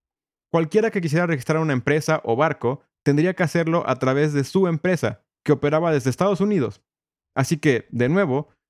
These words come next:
nunca tenían que poner un solo pie en Liberia. Se crearon leyes para que las compañías extranjeras registradas en Liberia pagaran nada o pocos impuestos,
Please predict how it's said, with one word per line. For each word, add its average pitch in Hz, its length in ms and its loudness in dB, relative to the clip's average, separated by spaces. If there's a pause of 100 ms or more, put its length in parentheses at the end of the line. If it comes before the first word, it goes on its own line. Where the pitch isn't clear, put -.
nunca 190 380 2
tenían 156 300 0
que 156 100 0
poner 135 380 0
un 175 240 0
solo 165 240 0
pie 151 280 0
en 127 120 2
Liberia. 113 400 -2 (1080)
Se 160 140 2
crearon 185 400 0
leyes 147 380 2
para 139 200 -2
que - 80 -4
las 131 120 0
compañías 156 320 -2
extranjeras 139 640 0 (140)
registradas 160 540 0
en 151 140 0
Liberia 139 480 -2 (240)
pagaran 156 500 2
nada 196 420 0
o 139 220 -2
pocos 165 300 2
impuestos, 135 500 -2